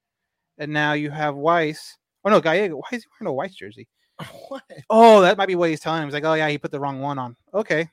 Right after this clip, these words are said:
Speaker 1: that is awkward and weird, and I'm sure there,
Speaker 2: Wow.
Speaker 1: there'll be some story about it. But yeah, so anyways, <laughs> kind of a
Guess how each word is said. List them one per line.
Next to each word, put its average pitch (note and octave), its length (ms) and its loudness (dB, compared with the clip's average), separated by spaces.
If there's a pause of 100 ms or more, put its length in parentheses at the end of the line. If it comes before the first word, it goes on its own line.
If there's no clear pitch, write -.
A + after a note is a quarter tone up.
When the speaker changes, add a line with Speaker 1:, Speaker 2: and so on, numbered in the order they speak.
(280)
Speaker 1:
that F3 260 -2 (200)
is C#3 220 -12 (220)
awkward C#3+ 380 -10
and C3 140 -12
weird, C3 280 -8
and B2+ 100 -10
I'm C3+ 100 -8
sure C#3+ 260 -4
there, C#3 140 -4
Speaker 2:
Wow. A2 160 -16 (360)
Speaker 1:
there'll D#3+ 120 -4
be D3 60 -4
some D#3 200 -4
story B2+ 240 -6
about B2 240 -6
it. F3+ 160 -12
But F#3 100 0
yeah, C4+ 260 8
so - 220 0
anyways, F#3 580 0 (320)
<laughs> - 340 -20
kind G#3+ 180 -4
of F#3 100 -4
a E3+ 220 0